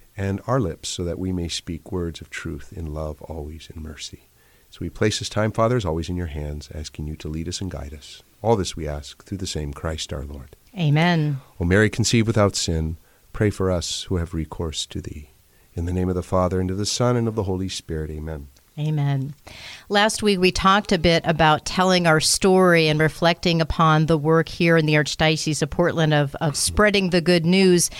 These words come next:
Speaker 2: And one of the, the main stories, obviously creation, he created them male and female, complementarity between husband and wife to go and be fruitful and to,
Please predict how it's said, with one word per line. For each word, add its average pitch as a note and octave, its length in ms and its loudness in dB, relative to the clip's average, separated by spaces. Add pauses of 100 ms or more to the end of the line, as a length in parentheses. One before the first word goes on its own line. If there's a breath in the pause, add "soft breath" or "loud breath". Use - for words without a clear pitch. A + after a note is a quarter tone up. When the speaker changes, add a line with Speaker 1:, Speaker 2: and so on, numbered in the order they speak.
(140)
Speaker 2:
And G#3+ 220 4
one A#3 160 6
of C4 140 2
the, F#3 320 4
the F#3+ 160 2
main A3 320 4
stories, G3 500 4
obviously G3 400 4
creation, F3+ 720 4 (440 soft breath)
he A3+ 200 0
created G3+ 420 2
them F3+ 260 4
male G3 520 4 (160)
and F3 180 0
female, E3+ 560 2 (100)
complementarity G3+ 1500 2
between F3 560 2
husband F3+ 680 0
and E3 180 0
wife E3 320 4 (500 loud breath)
to G#3 340 6
go G#3+ 280 4
and A#3+ 140 4
be A3+ 120 4
fruitful F3 600 0 (260 soft breath)
and G3+ 220 2
to, G#3 360 4